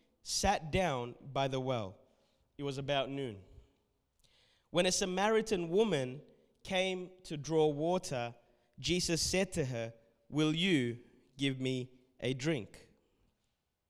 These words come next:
His disciples had gone into town to buy food.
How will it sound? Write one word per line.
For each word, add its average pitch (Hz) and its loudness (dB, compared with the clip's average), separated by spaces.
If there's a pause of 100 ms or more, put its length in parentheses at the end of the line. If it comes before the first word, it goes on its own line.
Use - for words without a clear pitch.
(840)
His 151 4
disciples 175 4
had 147 -2
gone 165 2 (140)
into 185 0
town 120 -4 (1300)
to 139 -6
buy 143 2 (240)
food. - -4